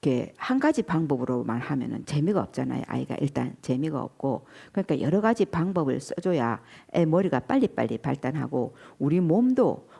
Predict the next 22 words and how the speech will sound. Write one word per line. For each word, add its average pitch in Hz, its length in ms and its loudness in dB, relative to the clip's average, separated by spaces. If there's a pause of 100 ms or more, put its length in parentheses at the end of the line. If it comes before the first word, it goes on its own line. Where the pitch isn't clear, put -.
(100)
몸도 190 340 2
한 202 260 -2
가지 254 220 2
운동만 139 480 0
해도 143 300 -4
안 123 180 -2
되잖아요. 127 640 -2 (280)
뭐 135 180 -2
헬스장이나 131 960 -2
아니면 135 240 -2
뭐 120 200 -4 (440)
커브스나 233 720 -4
운동하는 180 560 0
데 180 100 0
가보면 135 400 -2 (360)
기본 254 500 2
열세 175 400 2
가지, 139 320 0
열네 139 260 2
가지를 123 460 -2 (260)
해야 127 480 2 (260)
근육의 165 440 2